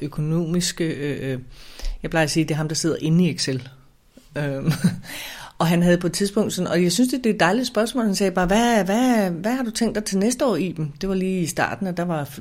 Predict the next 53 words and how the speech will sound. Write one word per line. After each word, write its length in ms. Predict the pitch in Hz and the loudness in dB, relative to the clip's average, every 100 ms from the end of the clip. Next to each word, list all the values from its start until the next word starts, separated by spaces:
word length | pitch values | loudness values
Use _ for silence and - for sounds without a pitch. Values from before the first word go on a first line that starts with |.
| - | -8
vist 180 | 135 131 | -6 -4
også 160 | 135 - | -6 -2
lige 140 | 160 | -2
lidt 240 | 135 123 - | -2 -4 -4
finanskrise, 720 | 139 175 208 - 185 175 175 | -2 0 -2 0 0 2 -2
så 120 | 165 | -4
det 160 | 170 | -4
var 60 | 160 | -4
et 80 | 139 | -4
super 220 | 202 180 | -4 -4
lækkert 200 | 143 135 | -4 -6
spørgsmål. 360 | - 214 233 175 | -6 -4 -4 -2
"Så 100 | 196 | 2
hvad 100 | 254 | 2
har 60 | |
du 80 | 247 | 2
tænkt 240 | 240 254 254 | 2 0 0
dig 120 | 240 | 0
til 100 | 202 | 0
næste 280 | 214 226 254 | 0 0 -2
år, 260 | 190 110 | -2 -2
og 280 | 165 160 160 | -2 -4 -4
hvad, 240 | 156 220 208 | 0 2 4
hvad 120 | 208 | 2
er 40 | |
ligesom 280 | 220 202 202 | 2 2 2
dit 160 | 165 147 | 0 -2
budget, 420 | 131 190 240 247 | 2 6 4 4
og 220 | 185 147 | 0 0
hvordan?" 280 | 139 170 196 - - - - - - | 0 0 -2 -6 -20 -20 -20 -14 -6
Og 100 | 170 | -2
så 60 | |
kiggede 220 | 165 214 233 | 0 4 4
jeg 80 | |
på 100 | 185 | 4
ham, 140 | 185 196 | 2 2
så 120 | 190 | 0
sagde 140 | 190 | -2
jeg, 120 | 175 180 | -2 -2
"Ved 60 | |
du 60 | 190 | -2
hvad, 260 | 185 185 185 | -2 0 -2
jeg, 300 | 175 160 - 175 170 160 | 0 -2 -4 -10 -16 -8
puha, 400 | 180 175 160 160 | -4 -2 -2 -6
det 140 | 165 170 | -4 -4
ved 60 | |
jeg 100 | 143 | -4
ikke 120 | 147 | -4
lige 100 | 180 | -4
helt," 200 | 175 - | -4 -6
siger 140 | - 185 | -6 -6
jeg 60 | |
så. 100 | 180 | -8